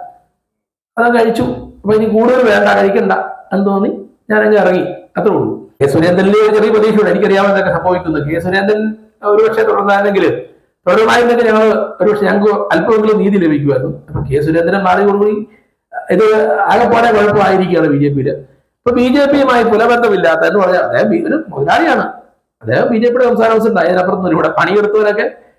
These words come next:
വൈകിട്ട് നടപ്പുണ്ട്. അപ്പൊ കെ സുരേന്ദ്രൻ മാറി വേറൊരു കച്ചവടക്കാരനെ ഇപ്പൊ അതിന്റെ നേതൃത്വം ചെന്ന സ്ഥിതിക്ക്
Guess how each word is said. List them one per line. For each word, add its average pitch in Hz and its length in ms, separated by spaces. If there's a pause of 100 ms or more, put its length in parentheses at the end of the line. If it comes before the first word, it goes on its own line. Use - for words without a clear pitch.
(380)
വൈകിട്ട് 214 300
നടപ്പുണ്ട്. 190 400 (300)
അപ്പൊ 165 160
കെ 180 240
സുരേന്ദ്രൻ 269 760 (120)
മാറി 226 260 (360)
വേറൊരു 220 220
കച്ചവടക്കാരനെ 214 540
ഇപ്പൊ 214 280
അതിന്റെ 202 440
നേതൃത്വം 190 320
ചെന്ന 190 180
സ്ഥിതിക്ക് 170 340